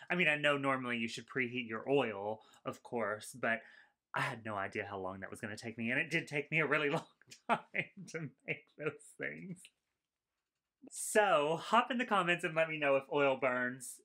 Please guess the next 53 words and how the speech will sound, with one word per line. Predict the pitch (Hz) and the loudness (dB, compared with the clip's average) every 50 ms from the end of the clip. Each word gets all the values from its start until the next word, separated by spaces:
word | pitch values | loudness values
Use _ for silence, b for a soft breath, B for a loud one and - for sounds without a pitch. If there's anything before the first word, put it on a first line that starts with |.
| _ _ _ _ _ _ | _ _ _ _ _ _
if | - 151 - - | -4 -4 -4 -4
it's | - - - - | -6 -8 -8 -2
safe | - 170 147 147 143 - | 2 2 2 2 2 -2
to | - 156 | -6 -10
preheat | - - 160 160 156 143 139 160 143 160 | -6 -2 0 0 0 0 -2 -2 -2 0
your | 147 139 135 - | 0 0 0 0
oil | 127 123 127 131 127 127 - | 0 0 0 0 0 -2 -2
for | - 123 120 120 - - _ _ _ _ - | 0 2 2 2 0 -4 _ _ _ _ 0
a | 170 160 | 0 2
very | 127 127 143 135 127 120 120 | 4 6 6 6 6 2 0
long | 117 120 113 117 117 120 117 | 0 0 0 0 0 -2 -4
time | - 139 127 113 110 110 110 110 | -2 -2 0 0 -2 -2 -4 -6
or | 110 | -6
not. | 110 110 - - - - - - - b b b b b - | -6 -6 -8 -10 -14 -14 -16 -18 -20 b b b b b -16
Look | - 165 202 208 | -14 -12 -10 -8
at | 208 160 | -8 -8
our | 117 - - - - - - | -8 -10 -14 -20 -20 -16 -12
fabulous | 131 113 120 117 120 113 107 104 107 - | -10 -10 -8 -6 -4 -4 -4 -6 -8 -10
plate | - - 117 110 110 | -12 -10 -10 -8 -8
of | 101 | -6
Rangoons. | 101 104 101 104 104 98 92 95 98 104 107 107 104 98 98 95 95 95 98 98 95 - - _ _ - - | -4 -4 -4 -6 -8 -10 -12 -12 -10 -10 -10 -10 -10 -12 -14 -16 -18 -18 -18 -18 -18 -20 -20 _ _ -18 -16
I | 123 123 | -16 -16
guess | - 156 180 - | -16 -16 -14 -10
I'm | 247 226 | -10 -8
gonna | 202 160 | -8 -6
use | 139 127 123 120 110 107 | -6 -4 -4 -6 -6 -6
this | 120 113 113 110 - | -6 -6 -6 -6 -8
'cause | - 117 110 | -12 -8 -6
I | 117 123 | -4 -4
don't | 131 - - 127 | -4 -6 -6 -8
have | 123 123 - | -8 -6 -4
one | 120 117 117 | -4 -4 -4
of | 113 | -4
those, | 113 107 107 107 107 - - | -2 -2 -2 -2 -4 -4 -4
like, | 113 101 101 101 - - - - _ _ _ _ _ _ _ _ _ | -4 -4 -4 -4 -8 -12 -18 -20 _ _ _ _ _ _ _ _ _
netted | 107 104 107 110 113 113 117 113 107 107 107 - - - _ 143 123 | -16 -10 -4 -2 -2 0 0 0 -2 -2 -4 -10 -20 -20 _ -16 -10
dipper | 113 117 110 110 - 113 104 101 101 - - - | -6 -6 -6 -6 -6 -6 -6 -6 -8 -12 -12 -8
thing. | 123 107 104 113 - - - | -6 -6 -6 -6 -12 -14 -16
I | 156 | -16
need | 139 - | -16 -16
to | - | -18
get | - - - _ _ | -20 -20 -20 _ _
one | - - | -20 -20
of | _ _ | _ _
those. | _ _ - - | _ _ -20 -20
I | 156 | -18
should | - - - | -16 -16 -16
have | - - | -18 -20
gotten | - 67 - - 131 120 | -20 -20 -20 -18 -16 -16
one | - 135 | -16 -16
of | - 233 | -16 -16
those, | - - - - - - | -18 -18 -18 -18 -18 -18
huh? | - - - - - | -18 -18 -18 -18 -20